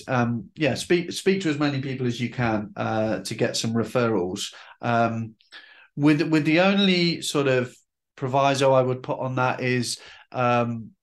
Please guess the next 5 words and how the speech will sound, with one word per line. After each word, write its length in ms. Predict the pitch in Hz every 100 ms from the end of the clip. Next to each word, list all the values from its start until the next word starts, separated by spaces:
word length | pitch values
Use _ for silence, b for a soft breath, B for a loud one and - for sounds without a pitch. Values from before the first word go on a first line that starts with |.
| _ _ _ _ _ -
sometimes 640 | - 180 180 185 180 170
people 420 | - 165 156 160
that 240 | 151 143 131
have 220 | 135 139
had 320 | 139 139 131